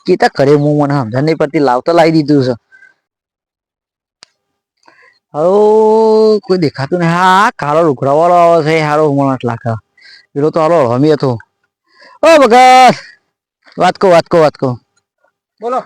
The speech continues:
Speaker 1: પાણી પીવું છે યાર, ગોખરો ભરી જાય છે.
Speaker 2: ઓહો, પાણી પીવું છે?
Speaker 1: ઓહો.
Speaker 2: કોના છો?
Speaker 1: હું મોડાસા સાઈડ થી આવ્યો છું અને પેલા પેટ્રોલ પૂરા મૂકીને આવ્યો નહીં કલાકથી. એના વન વગર છોડીને ગયો છે.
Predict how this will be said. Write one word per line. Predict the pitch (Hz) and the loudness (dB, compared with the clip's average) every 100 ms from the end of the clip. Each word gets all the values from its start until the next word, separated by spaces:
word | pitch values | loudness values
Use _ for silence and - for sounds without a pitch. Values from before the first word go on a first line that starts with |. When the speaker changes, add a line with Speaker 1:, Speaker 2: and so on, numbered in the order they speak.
| _ _ _ _ _ _ _ _ _ - _ _ _ _ _ _ - | _ _ _ _ _ _ _ _ _ -20 _ _ _ _ _ _ -12
Speaker 1:
પાણી | 127 131 160 | -6 -2 -2
પીવું | 147 139 131 117 | 0 0 0 -2
છે | |
યાર, | 117 113 107 101 - - | -2 -2 -4 -6 -12 -6
ગોખરો | 143 135 127 151 | -2 -2 0 -2
ભરી | 139 135 139 | 0 0 0
જાય | 127 113 | -2 -4
છે. | 113 104 - _ - - 202 | -8 -10 -12 _ -20 -16 -10
Speaker 2:
ઓહો, | 180 165 165 160 | -8 -6 -4 -6
પાણી | 165 196 240 294 | -4 -2 0 0
પીવું | 277 311 320 277 | -2 0 0 0
છે? | 320 - | -4 -4
Speaker 1:
ઓહો. | - 151 147 143 117 - - - - - - | -2 0 0 -2 -4 -10 -12 -12 -14 -10 -4
Speaker 2:
કોના | 269 277 | -2 -2
છો? | 202 226 - - - _ - | -4 -8 -12 -20 -20 _ -6
Speaker 1:
હું | 165 190 | -2 0
મોડાસા | 160 139 143 175 | 0 0 -2 -2
સાઈડ | 156 160 | -2 -4
થી | 135 156 | -2 0
આવ્યો | 151 165 | 0 0
છું | 175 202 208 | 2 2 2
અને | 208 - | -2 -2
પેલા | 170 185 | -2 -2
પેટ્રોલ | 165 151 - 175 | -2 -2 -2 0
પૂરા | 185 180 | 2 2
મૂકીને | 175 170 180 | 0 -2 0
આવ્યો | 147 175 | 2 2
નહીં | 180 175 | 2 0
કલાકથી. | 156 151 147 - 131 | -2 0 -2 -2 -2
એના | 143 160 | 0 0
વન | 151 147 175 | 0 0 2
વગર | 165 175 | 2 2
છોડીને | 156 156 165 | 2 0 0
ગયો | 156 | 0
છે. | 131 | 0